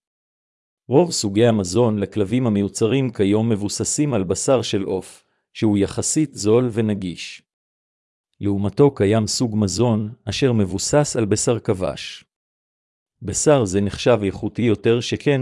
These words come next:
הוא מכיל ערכים תזונתיים רבים יותר מאשר בשר עוף.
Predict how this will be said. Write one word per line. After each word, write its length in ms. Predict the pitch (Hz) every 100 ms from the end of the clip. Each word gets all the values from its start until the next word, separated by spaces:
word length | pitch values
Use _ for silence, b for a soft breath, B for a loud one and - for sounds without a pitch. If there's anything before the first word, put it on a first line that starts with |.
| 131
הוא 120 | 120
מכיל 300 | 104 - 139
ערכים 360 | 117 104 - 139
תזונתיים 580 | 113 107 101 - 139 123
רבים 320 | 101 127 135
יותר 420 | 110 - 117 131
מאשר 400 | 127 113 - 120
בשר 380 | 107 107 117 98
עוף. 540 | 82 87 - - _